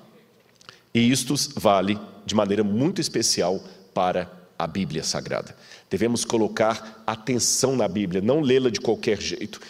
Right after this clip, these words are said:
É como os apóstolos fizeram, como os profetas fizeram. Enquanto não entendermos esse versículo, vamos lutar com o Senhor em oração para que Ele nos abra os olhos, que Ele nos esclareça. Vamos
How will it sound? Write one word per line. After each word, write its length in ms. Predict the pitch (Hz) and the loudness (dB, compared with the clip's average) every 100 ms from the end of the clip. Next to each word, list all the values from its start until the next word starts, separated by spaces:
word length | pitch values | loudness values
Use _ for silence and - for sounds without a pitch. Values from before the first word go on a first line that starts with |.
| - - | -20 -2
É 100 | 123 | 0
como 180 | - 175 | 4 4
os 120 | 160 | 4
apóstolos 600 | 151 156 143 160 123 110 | 2 4 4 4 -2 -2
fizeram, 400 | 117 98 113 123 | 0 2 2 2
como 160 | 107 120 | 0 -2
os 80 | - | 0
profetas 540 | 139 131 123 131 139 | 0 2 0 0 0
fizeram. 480 | 131 98 110 113 90 - - | 0 2 2 2 0 -8 -2
Enquanto 500 | 131 156 - 180 190 | 0 2 4 4 4
não 140 | 160 170 | 4 4
entendermos 560 | 175 147 131 151 139 | 2 2 2 2 2
esse 180 | 139 131 | 2 2
versículo, 540 | 117 107 156 156 120 | 0 0 0 0 0
vamos 340 | 104 135 165 127 | 0 2 2 2
lutar 520 | 170 165 - 139 147 | 0 2 2 2 2
com 120 | 139 | 0
o 40 | 127 | 0
Senhor 340 | - 117 123 | 2 2 2
em 40 | |
oração 480 | 117 107 - 131 143 - - - | 2 0 2 2 0 -2 -12 -4
para 140 | 117 | 0
que 100 | 117 | 2
Ele 80 | 147 | 4
nos 240 | 156 135 117 | 2 4 4
abra 260 | 127 127 | 4 4
os 180 | 127 104 | 2 4
olhos, 460 | 117 135 120 - - - - | 4 4 2 -2 -4 -10 0
que 100 | 139 | 2
Ele 120 | 139 | 2
nos 140 | 147 | 2
esclareça. 640 | 147 143 156 120 120 117 104 | 0 2 4 4 2 0 0
Vamos 400 | 120 175 165 | 2 2 0